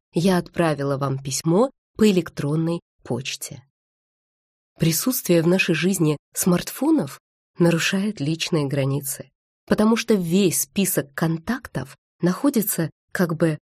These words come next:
постоянно рядом. Очень хороший навык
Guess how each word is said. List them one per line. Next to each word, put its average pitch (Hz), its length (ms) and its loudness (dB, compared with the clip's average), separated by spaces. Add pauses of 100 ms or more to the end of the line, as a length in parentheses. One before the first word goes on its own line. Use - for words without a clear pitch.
(120)
постоянно 185 560 2
рядом. 220 600 -6 (680)
Очень 190 260 2
хороший 165 460 -2
навык 196 400 -2